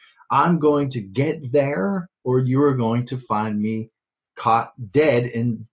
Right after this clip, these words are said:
pointed in that direction." That's how strongly, that's how committed I am to this path. When you're that passionate about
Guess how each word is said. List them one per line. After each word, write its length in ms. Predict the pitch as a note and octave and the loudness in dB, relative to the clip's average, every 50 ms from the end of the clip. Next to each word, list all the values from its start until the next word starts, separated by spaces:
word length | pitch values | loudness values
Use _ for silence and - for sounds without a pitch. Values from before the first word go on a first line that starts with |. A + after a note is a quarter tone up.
| _ | _
pointed 300 | - F3 F#3+ G3 E3 B2+ | 0 0 2 4 2 2
in 120 | A#2 A#2 A#2 | 2 0 0
that 240 | A#2+ A#2+ B2 B2 C3 | -2 -2 -2 -2 0
direction." 540 | C#3 D3 F3 G#3+ - - - A#2 - G#2 - _ _ _ - - _ _ | 0 0 0 0 -2 -6 -8 -12 -12 -12 -16 _ _ _ -20 -20 _ _
That's 220 | - C3 C3 - - - | -8 -8 -8 -8 -8 -6
how 200 | D3 D3 C#3+ C3+ - - | -2 -2 -2 -2 -4 -6
strongly, 340 | - C3+ B2+ B2+ A#2+ A2+ G#2+ | -6 -4 -2 0 0 0 0
that's 180 | A2 A#2 - - | -2 -2 -2 -2
how 100 | B2 A#2 | -4 -4
committed 600 | - - A2 G#2 A2 A#2 A#2 A2 F#2+ F2+ G2 G#2 - _ _ _ _ _ | -2 -4 -4 0 0 0 0 0 -2 -4 -6 -10 -18 _ _ _ _ _
I 180 | G2+ G#2 G#2 - - | -10 -10 -10 -8 -6
am 300 | A#2+ B2+ C3 B2+ B2 A#2 A#2 | -4 -2 -2 -2 -2 -4 -6
to 100 | - A2+ | -8 -6
this 180 | G#2 A2 G#2+ - _ | -6 -6 -6 -8 _
path. 340 | - - C#3 C#3 C#3 A2+ - - _ _ _ _ _ _ _ _ _ - | -8 -4 -2 0 0 0 -2 -6 _ _ _ _ _ _ _ _ _ -2
When 180 | A#2+ B2 B2 C3 | 0 2 2 4
you're 220 | D3 F#3 F#3+ D#3+ | 2 2 2 0
that 320 | C3 C3 C3 A#2+ - - _ | -2 -2 -2 -4 -6 -10 _
passionate 540 | - - C#3+ - D#3 E3 - - E3+ D#3 B2+ | -8 -6 -6 -6 -6 -8 -6 -4 -2 -2 -2
about 280 | A2 A#2+ A2+ G#2+ - | -2 -2 -2 -4 -4